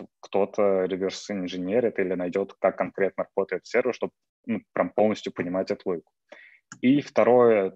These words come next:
особенность виджета, с которой я столкнулся и которая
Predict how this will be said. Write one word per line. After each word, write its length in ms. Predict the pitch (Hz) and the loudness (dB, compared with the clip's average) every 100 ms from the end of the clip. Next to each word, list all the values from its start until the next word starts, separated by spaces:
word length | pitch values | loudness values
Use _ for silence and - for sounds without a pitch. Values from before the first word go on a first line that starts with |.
| - _ | -12 _
особенность 720 | 104 - 107 107 95 87 - | -8 -2 -2 -2 -6 -10 -12
виджета, 420 | 98 107 107 - | -8 -8 -8 -14
с 40 | - | -8
которой 360 | 92 92 92 | -6 -4 0
я 120 | 90 101 | 2 2
столкнулся 640 | - 90 104 151 170 107 | 0 -6 -4 -4 -4 -6
и 180 | 92 90 | -4 -4
которая 520 | - 98 92 90 | -4 -2 0 -2